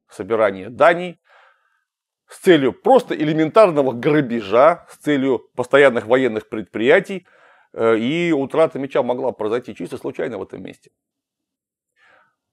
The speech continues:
Ну а пока давайте посмотрим внимательно на фотографии,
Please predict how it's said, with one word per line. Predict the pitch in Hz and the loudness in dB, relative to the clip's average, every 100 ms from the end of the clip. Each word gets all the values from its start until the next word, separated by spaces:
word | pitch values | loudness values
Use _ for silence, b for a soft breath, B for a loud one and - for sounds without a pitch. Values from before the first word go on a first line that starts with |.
| _ | _
Ну | - | 6
а | 165 | 6
пока | 127 147 143 139 | 6 4 4 2
давайте | 113 117 107 | 4 2 0
посмотрим | - 117 143 127 95 101 | 0 -2 -2 -8 -8 -8
внимательно | 135 156 127 104 90 87 92 _ | -4 2 2 2 -10 -12 -18 _
на | - 104 95 101 _ _ | -14 -8 -8 -10 _ _
фотографии, | - - 120 208 208 190 170 | -14 -10 -4 -4 -4 -12 -14